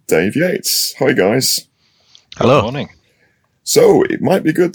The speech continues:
Speaker 1: to have a couple of introductions. Would you like to tell us a little bit about yourselves and what you do at Zen?
Speaker 2: Yeah, so, uh, my name's Dave Bell. Um, I've been working at Zen since around about two thousand seven.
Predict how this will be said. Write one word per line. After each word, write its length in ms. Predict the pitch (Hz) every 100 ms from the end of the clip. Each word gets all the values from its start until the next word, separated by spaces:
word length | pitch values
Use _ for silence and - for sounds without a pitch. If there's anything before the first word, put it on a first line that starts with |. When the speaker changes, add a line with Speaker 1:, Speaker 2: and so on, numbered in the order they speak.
| -
Speaker 1:
to 320 | - 139 131
have 160 | 135 131
a 60 |
couple 280 | 139 139 139
of 60 | 135
introductions. 760 | 139 - 156 165 - 85 85
Would 220 | 202 160 -
you 180 | 139
like 280 | 131 120 - -
to 400 | - 117 113 113 - _ _ _ _
tell 220 | - 131
us 100 | 127
a 40 | 117
little 180 | 120 120
bit 80 |
about 220 | 113 101 -
yourselves 480 | - 120 110 110
and 100 | 110
what 140 | 107 -
you 80 | 101
do 240 | 135 117
at 80 | -
Zen? 320 | - - - _ _ _ _ _ _ _ _ _ _ _ _ _ _ _ _ _ _ - - - - - _ _
Speaker 2:
Yeah, 240 | - 131
so, 220 | 95 104 98
uh, 100 | 101
my 160 | 127 113
name's 180 | 107 -
Dave 240 | 101 98
Bell. 340 | - 110 - _ _ - - - _
Um, 380 | - 101 101 95 -
I've 140 | 107
been 340 | 113 110 101 92 _ _
working 300 | 123 131 107
at 60 | 87
Zen 240 | 107 117
since 220 | - -
around 160 | 104 95
about 200 | 98 92
two 180 | - 104
thousand 400 | 95 92 87 87
seven. 340 | 156 101 104